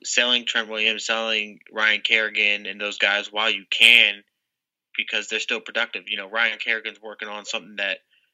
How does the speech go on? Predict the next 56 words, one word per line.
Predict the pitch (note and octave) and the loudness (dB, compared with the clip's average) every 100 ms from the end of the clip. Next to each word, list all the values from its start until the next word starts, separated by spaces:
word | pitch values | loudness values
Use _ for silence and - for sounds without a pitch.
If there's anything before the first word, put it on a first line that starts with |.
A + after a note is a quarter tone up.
| _ | _
when | A2 A2 | -4 -2
it's | A2 | 0
all | A2+ | -2
said | G#2 G#2+ | -2 -6
and | G2+ | -4
done, | G#2+ A#2 G#2 | -2 -2 -2
if | |
he | A2 | -6
can | G#2+ | -10
continue | G#2 - A2+ G#2 | -12 -4 -4 -4
what | G2+ G#2 | -6 -6
he's | G2 | -2
doing | A2+ G#2+ G2+ | -2 -2 -6
for | A2 | -8
another | G2 G#2 G#2+ G2+ | -8 -4 -4 -4
three | - A2+ | -6 -8
or | |
four | - G#2 | -8 -10
years, | G2+ A#2+ A2 A2+ | -4 -2 -2 -4
we're | |
gonna | A2 G#2+ | -6 -6
be | G#2+ | -6
talking | A2+ G2+ G#2 | -6 -4 -6
about | G2+ F#2+ | 0 2
should | A#2 A2 | 4 2
he | G#2+ | 2
or | |
should | - G#2+ | 4 4
he | |
not | G2+ G2+ - | 2 -2 -2
be | G#2 | -8
wearing | G#2+ G#2+ G2+ | -4 -4 -2
a | G#2 G2+ G2 _ - - _ - | 0 -2 -4 _ -20 -20 _ -8
gold | A2 G#2+ | -6 0
jacket | A#2 A2+ - F2 | 2 2 0 -12
one | G2 | -14
day. | F#2 F2+ | -14 -14
Trent | - B2 G#2+ | -6 -4 -4
Williams | A#2 A2+ G#2+ G#2 | -4 -4 -6 -14
is, | G2 - _ _ _ _ - | -16 -20 _ _ _ _ 0
I | G#2+ | 0
think, | B2+ A2+ G2+ - | 2 -2 -6 -10
already, | G#2+ G#2 G2 G2 | -12 -10 -10 -12
already | G#2+ G#2 G2 | -8 -8 -8
at | G2+ G2+ | -8 -6
that | G2+ - | -8 -8
point | A#2+ G#2+ | -12 -12
where | G2+ G2+ | -10 -10
he's | G2+ | -4
gonna | A2+ A2+ | -2 -2
be. | G2+ | -2
He's | G2 G2+ | -4 -4
pretty | - G#2+ | -8 -8
much | G2+ G2+ | -8 -10
a | |
lock, | F#2+ G#2 G#2 | -6 -2 0